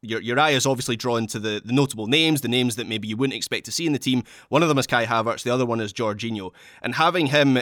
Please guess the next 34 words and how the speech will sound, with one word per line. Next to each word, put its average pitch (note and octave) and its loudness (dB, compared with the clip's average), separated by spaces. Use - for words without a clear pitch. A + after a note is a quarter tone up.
in C3+ 6
there A#2+ 4
with A2 -4
Declan A2 -4
Rice, A2 -2
it B2+ -2
just E3+ -2
gave D3+ 2
Arsenal B2+ 2
a A2+ 2
way A2+ 0
to - -8
play A#2 -4
through A#2 -2
the, G#2+ 0
the G#2+ -6
Liverpool B2+ 0
press, C3 -2
and, C#3 2
and C#3 2
Arsenal F3+ 4
did C#3+ 2
a, B2+ 2
a A#2+ -2
much C3 2
better D3 -2
job C3+ 0
of A2 -4
moving B2 2
it - -8
through B2 -2
their A2+ 0
midfield A2+ -2
than, G#2 -4